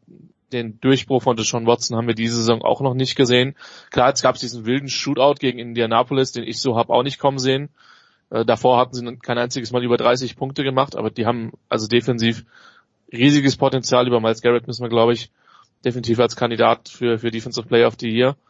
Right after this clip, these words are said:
mit Sicherheit reden. Pittsburgh ist in engen Spielen. Andreas hat diese Freak-Begegnung gegen Baltimore angesprochen, die sie, wo sie halt null Komma null Business hatten, das Ding zu gewinnen. Das, das Spiel gegen die Rams war jetzt auch extrem eng. Die sehe ich eigentlich qualitativ nicht hin, aber es ist ein Mike Tomlin-Team. Die werden ihre acht Spiele gewinnen, vielleicht auch neun.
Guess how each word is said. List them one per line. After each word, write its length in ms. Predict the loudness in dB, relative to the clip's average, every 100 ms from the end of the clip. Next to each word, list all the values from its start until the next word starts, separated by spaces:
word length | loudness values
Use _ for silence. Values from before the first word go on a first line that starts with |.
| _ _ _ _
mit 120 | -6 -2
Sicherheit 300 | 2 2 4
reden. 280 | 0 0 -12 _ _ _
Pittsburgh 320 | -2 0 2 0
ist 140 | 0
in 40 |
engen 180 | 0 -2
Spielen. 280 | -2 0 2
Andreas 380 | 2 2 2 2
hat 120 | -4
diese 200 | -6 -8
Freak-Begegnung 580 | -6 -8 -8 -12 -10 -6
gegen 180 | -6 0
Baltimore 400 | 2 2 0 0
angesprochen, 580 | -2 -4 -2 -2 -4
die 100 | -4
sie, 280 | -2 -2 -2
wo 80 | -2
sie 120 | 2
halt 160 | 0 0
null 320 | -2 2 2
Komma 180 | 2 2
null 140 | 2
Business 280 | 2 0 0
hatten, 280 | 0 -2 -16 _ -20 -20 _ -4
das 160 | -2
Ding 160 | 0 -2
zu 160 | 0 2
gewinnen. 400 | 4 4 0 -8 _ _ _
Das, 280 | -4 -2 -4
das 180 | -4 -4
Spiel 200 | 0 0
gegen 120 | 0
die 80 | 2
Rams 340 | 4 2 2
war 100 | 2
jetzt 120 | 4
auch 140 | 2 0
extrem 380 | -2 -4 -4 -4
eng. 180 | -6 -10 -20 -8
Die 100 | -2
sehe 160 | 4 4
ich 140 | 4
eigentlich 200 | 0 0
qualitativ 500 | 0 0 -2 -6 -6
nicht 140 | -6
hin, 80 | 0
aber 100 | 0
es 80 | 0
ist 100 | -2
ein 60 | 0
Mike 160 | 0
Tomlin-Team. 480 | 0 0 -2 -6 -8
Die 100 | 0
werden 160 | 0 2
ihre 200 | 2 2
acht 160 | -2
Spiele 220 | -4 -2
gewinnen, 260 | 0 -2 -2
vielleicht 260 | 0 0 0
auch 80 |
neun. 280 | 0 -2 -4